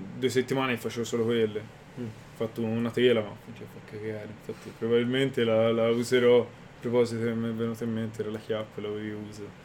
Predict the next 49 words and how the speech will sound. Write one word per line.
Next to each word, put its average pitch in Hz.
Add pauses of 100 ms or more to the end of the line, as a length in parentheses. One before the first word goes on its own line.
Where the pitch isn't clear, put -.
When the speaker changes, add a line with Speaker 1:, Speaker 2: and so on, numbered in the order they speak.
(180)
Speaker 1:
Fa -
sta -
roba, 117
Speaker 2:
<laughs> -
Eh, 120
Speaker 1:
che 135
era 139
Speaker 2:
buono. -
Speaker 1:
bella 135
grossa. 117 (120)
Speaker 2:
Tanto 123
ci 110
butti 107
bianco 104
sopra. 110
Speaker 1:
Sì, 117 (300)
no, 117
è 170
nero. 127 (380)
Speaker 2:
Ah, 127
sì? 120
Speaker 1:
Nero, 110
quel 127
nero 131
mi 120
è 113
meglio. 104
Speaker 2:
Ah, 131
perché, 127
eh, 123 (280)
Speaker 1:
Eh, 285
Speaker 2:
quelli 269
Speaker 1:
almeno 247
Speaker 2:
quadrati 214
che 196
stai 185
facendo 165
Speaker 1:
Eh. 147
Speaker 2:
che, 135 (160)
boh, 135
eh, 131
fra 143
me 165
e -
quelli 151
mi 160
garbano 131
di 127
brutto. 113